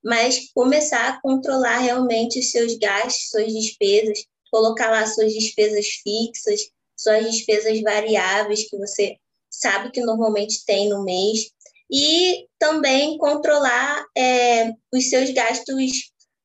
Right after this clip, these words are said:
variáveis, que são aqueles que variam todo mês, mas, na verdade, é, sempre tem, que é, tipo, mercado,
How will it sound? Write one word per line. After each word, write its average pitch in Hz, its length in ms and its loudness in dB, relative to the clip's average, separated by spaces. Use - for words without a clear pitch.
variáveis, 240 720 0
que 262 120 -2
são 233 240 0
aqueles 220 560 0
que 226 120 -4
variam 254 480 2
todo 262 260 2
mês, 294 320 4
mas, 311 140 2
na 302 100 2
verdade, 285 800 0
é, - 200 0
sempre 254 440 0
tem, 202 280 0
que 220 160 2
é, 208 120 4
tipo, 214 260 -6
mercado, 226 1000 -2